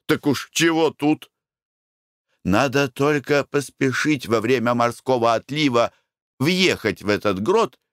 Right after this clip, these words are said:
и во время отлива выехать, а то при приливе можно там надолго остаться.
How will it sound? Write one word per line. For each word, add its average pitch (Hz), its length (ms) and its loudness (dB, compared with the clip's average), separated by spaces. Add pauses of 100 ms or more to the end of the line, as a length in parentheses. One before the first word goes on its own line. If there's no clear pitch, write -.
(360)
и 170 120 2
во 156 120 2
время 151 360 2
отлива 170 440 -2
выехать, 113 680 0 (120)
а 113 140 0
то 120 180 0
при 139 260 -2
приливе 139 540 0
можно 127 400 0
там 120 240 -2
надолго 117 640 2
остаться. 98 640 -2